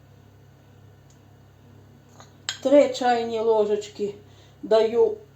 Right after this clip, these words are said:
крохмалю і три чайні ложечки даю, раз, два, три.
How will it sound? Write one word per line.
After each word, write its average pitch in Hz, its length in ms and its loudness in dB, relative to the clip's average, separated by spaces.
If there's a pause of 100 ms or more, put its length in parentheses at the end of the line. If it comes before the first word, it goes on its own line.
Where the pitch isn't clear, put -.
(1040)
крохмалю 233 840 0 (300)
і 233 120 -12
три 302 320 2
чайні 269 520 2
ложечки 285 640 2
даю, 247 600 2 (1200)
раз, 226 560 -8 (1400)
два, 214 360 -12 (2000)
три. 208 360 -6